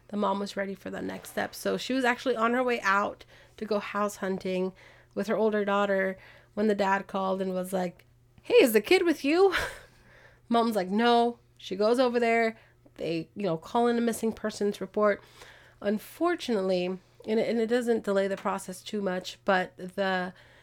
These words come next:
initial, just plain what you could see, and I'm sorry, this is kinda crude.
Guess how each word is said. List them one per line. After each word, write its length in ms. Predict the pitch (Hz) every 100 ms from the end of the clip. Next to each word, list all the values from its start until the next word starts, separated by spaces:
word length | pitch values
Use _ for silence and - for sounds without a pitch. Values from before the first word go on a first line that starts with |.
| _ -
initial, 1120 | 220 220 226 240 - - 269 262 269 262 262 _ _ -
just 460 | - 214 202 - -
plain 360 | - 220 247
what 120 | 254 -
you 160 | 233
could 240 | - 214 -
see, 720 | - - 240 214 185 180 180 _ _ _ _ _ _ _
and 340 | 202 196 202 180 - - - - _ _
I'm 60 |
sorry, 220 | - 202 196
this 140 | 220
is 100 | 233
kinda 240 | - 247
crude. 400 | - - 220 190